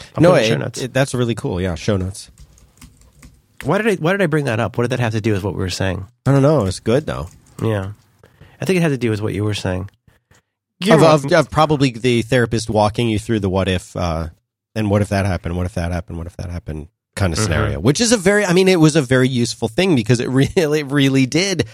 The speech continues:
Speaker 2: make me get to that thing of, like, uh, uh, the deeper issue of, like, feeling like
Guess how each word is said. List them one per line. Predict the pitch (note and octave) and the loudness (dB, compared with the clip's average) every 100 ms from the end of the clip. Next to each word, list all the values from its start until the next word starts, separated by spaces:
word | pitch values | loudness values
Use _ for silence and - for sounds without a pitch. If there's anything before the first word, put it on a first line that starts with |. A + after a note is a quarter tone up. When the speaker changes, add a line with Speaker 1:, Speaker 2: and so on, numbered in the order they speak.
| - - | -20 -10
Speaker 2:
make | A#2 C3+ D3 | -2 -2 0
me | C#3 | -2
get | B2 A#2+ | 0 -2
to | - | -2
that | A#2 A2 A#2+ | -2 -2 0
thing | D3 F#3+ F#3+ | 0 0 0
of, | A2 | -2
like, | G#2 G#2 G#2+ - - _ _ _ _ - | 0 0 -2 -8 -20 _ _ _ _ -6
uh, | B2 - | -2 2
uh, | C#3 A2 | 0 0
the | C3+ | -2
deeper | A2+ C#3 D3 C3 | 0 -4 0 0
issue | B2+ D#3+ - E3+ C#3 | 2 0 2 0 2
of, | A#2 A2 | 0 2
like, | A#2 A2+ | 0 -2
feeling | - C#3+ D3 D3+ D3+ C#3 C3+ C3 - | -4 0 4 4 4 2 0 -4 -4
like | A#2+ A#2+ A2 | 0 0 0